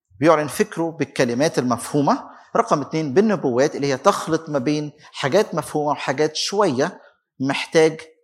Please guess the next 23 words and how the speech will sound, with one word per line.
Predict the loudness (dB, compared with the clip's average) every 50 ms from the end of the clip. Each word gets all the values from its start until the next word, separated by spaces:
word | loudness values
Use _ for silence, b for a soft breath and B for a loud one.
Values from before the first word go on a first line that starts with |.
| _
تفهمها. | -6 -6 -2 -2 -2 -2 0 0 -2 -4 -4 -8 B B B B B B B 4
رقم | 4 4 6 4 0 4
تلاتة | 4 4 4 4 0 -2 -4 -6 -6
مش | -2 0 0 0 -2
هتفهم | -2 -4 -4 -4 -6 -8
حاجة | -2 -2 0 2 2 0 -2 -4 -16 -20 _ _ _ _ _ _ _ _ _ _ -8 -4
ذهنيًا، | 0 2 2 0 0 0 0 0 0 0 -2 -6 -10 -14 _ 0
روحك | 2 2 2 2 0 -6 -8 -8 -10 -8
هي | -4 -2 -2 -2
اللي | -2 -2
هتفهم. | -6 -6 -8 -8 -8 -8 -12 -14 -14 -18 _ B B B B B B -2
كده | 2 2 2 2 2
احنا | -4 -6 -4 -4 -4 -4 -4 -10 b b b b b b b b
عاملين | 2 2 2 2 0
زي | 0 0 0
اللي | 0 0
قشر | 0 0 0 -2 0 0 0 0 0
الموزة | 0 -2 -4 -4 -4 -2 -2 -4 -4 -6 -16 _ _ _ _ _ _ -4
للآخر، | -4 -2 -2 0 -2 -2 -4 -8 -12 -14 _ _ _ _ _ _ _ _ _ _ _ _ _ _ _ -10
بقيت | -2 -2 0 2 0 -2 -2 0
تمامًا | 0 2 4 4 2 2 2 0 -2
مفيش | -2 -4 -4 -2 -4 -4 -4
قشرة | -4 -4 -4 -4 -6 -10